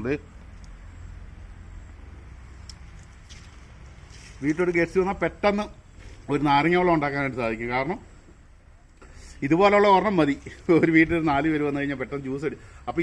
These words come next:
ഇതുപോലെ ഒരെണ്ണം മാത്രം പോരാ, ഇതുപോലെ നിങ്ങൾക്ക് ഞാൻ ചെയ്ത പോലെ ചെയ്താൽ നമ്മുടെ വീട്ടിൽ മുഴുവനും ഇതുപോലുള്ള ഒരുപാട്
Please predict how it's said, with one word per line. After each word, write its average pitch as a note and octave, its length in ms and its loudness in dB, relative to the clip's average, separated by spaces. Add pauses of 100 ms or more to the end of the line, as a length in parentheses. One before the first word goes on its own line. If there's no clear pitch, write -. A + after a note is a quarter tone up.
ഇതുപോലെ G3+ 340 0
ഒരെണ്ണം G3 320 -2
മാത്രം G#3 280 -6
പോരാ, D3+ 200 -4 (340)
ഇതുപോലെ F3 500 0 (100)
നിങ്ങൾക്ക് E3 400 2
ഞാൻ C#3+ 80 -4 (100)
ചെയ്ത C3+ 260 -2
പോലെ D#3+ 200 -4
ചെയ്താൽ C3+ 240 -2 (760)
നമ്മുടെ C#3+ 280 -4
വീട്ടിൽ D3 240 -4 (120)
മുഴുവനും D#3 460 -2 (420)
ഇതുപോലുള്ള C#3+ 400 -2
ഒരുപാട് C3+ 320 -2